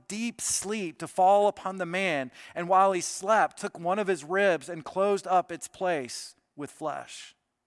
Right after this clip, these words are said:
And the rib that the Lord God had taken from the man, he had made into woman and brought her to the man. Then the man said, "That, this at last is bone of my bones and flesh of my flesh.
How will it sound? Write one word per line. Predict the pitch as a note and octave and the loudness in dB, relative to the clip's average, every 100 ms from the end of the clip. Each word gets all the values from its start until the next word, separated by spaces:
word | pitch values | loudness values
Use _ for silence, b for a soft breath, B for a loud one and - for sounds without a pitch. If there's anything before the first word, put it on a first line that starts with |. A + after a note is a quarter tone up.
| _ _ B B | _ _ B B
And | E3+ F3+ | -8 -4
the | F3 | -2
rib | E3 G#3 B3+ F#3+ C#3+ C#3 b b | 0 2 4 2 -2 -8 b b
that | F#3 | -6
the | G3+ | -2
Lord | F3 G3+ G#3+ | 2 2 2
God | F#3+ G3+ F#3+ | 4 4 4
had | F3 | 2
taken | - A3 G#3 F#3+ | -4 -4 -4 -6
from | G3 E3+ | -6 -4
the | E3+ | -4
man, | F3+ G#3 E3+ D3+ | -2 0 0 -2
he | E3+ | -2
had | F#3+ D#3+ | -4 -2
made | F#3+ F#3+ F3 _ b b b | 0 0 -2 _ b b b
into | - F#3 E3 | -6 -6 -4
woman | E3+ F#3+ D#3 D3 | -2 0 -2 -2
and | D#3+ B2 | -6 -4
brought | C#3+ G#3 B3 - | 2 4 4 0
her | - G#3+ | -4 -4
to | G#3+ - A3+ A3+ | -4 -6 -6 -4
the | F3 | -4
man. | E3 G3 E3+ - _ _ _ _ _ _ B B B | -4 -6 -8 -14 _ _ _ _ _ _ B B B
Then | G#3 | -2
the | G#3 | -2
man | F#3+ G#3 A#3+ | 0 0 0
said, | - G3+ D#3+ C3+ | 0 0 0 -2
"That, | F#3 G#3+ G#3+ C#3+ | 2 2 2 0
this | A3 A#3 - | 0 0 0
at | D#3+ F3 | -2 0
last | F3 G#3 F3+ D3 | 2 4 4 0
is | F3+ D3 | -8 0
bone | E3+ G#3 G#3+ | 0 2 0
of | |
my | F#3 E3+ | 0 -2
bones | D3 F#3 G#3 E3 | 0 0 0 -4
and | E3 | -10
flesh | - F3+ G3 | -2 0 0
of | F#3 | -4
my | D#3+ D#3+ | -6 -4
flesh. | - G3+ E3 - | 0 2 2 -6